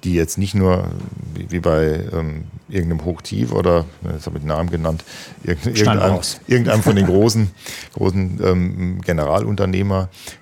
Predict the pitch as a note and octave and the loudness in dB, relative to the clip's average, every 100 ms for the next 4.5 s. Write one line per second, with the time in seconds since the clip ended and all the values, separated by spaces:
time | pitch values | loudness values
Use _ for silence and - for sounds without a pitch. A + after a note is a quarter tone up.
0 | - F2 F2 - F#2+ F#2 F#2+ - F2+ G#2 | -6 -2 -2 -2 -4 2 2 2 0 0
1 | G#2 G#2 G2 G2+ F2+ F2 F#2 F#2 F#2 F2+ | 0 0 0 0 2 2 2 2 0 -2
2 | E2 E2+ F2+ F2 E2+ E2 F#2+ A#2 A#2 D#2+ | -4 -4 -2 -2 0 0 2 2 2 2
3 | D2 D#2+ C#2+ - - - - - - - | -2 -4 -8 -10 -12 -16 -20 -20 -20 -4
4 | E2+ E2 D#2+ F2+ | 0 2 0 -4